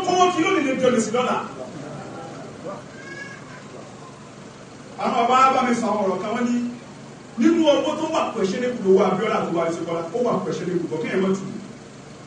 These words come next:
Ó wà questionable. Nínú tẹ́lẹ̀ bí o máa rò ní pé àwọn tí yóò sì ò lè bá orí Dangote wà,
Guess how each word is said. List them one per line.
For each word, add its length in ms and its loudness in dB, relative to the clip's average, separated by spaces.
Ó 100 -2
wà 180 0
questionable. 500 -4
Nínú 340 8
tẹ́lẹ̀ 240 6
bí 80 6
o 60 8
máa 160 4
rò 120 6
ní 100 4
pé 160 0
àwọn 300 2
tí 100 0
yóò 220 6
sì 220 0
ò 120 0
lè 200 2
bá 120 4
orí 180 2
Dangote 440 0
wà, 120 2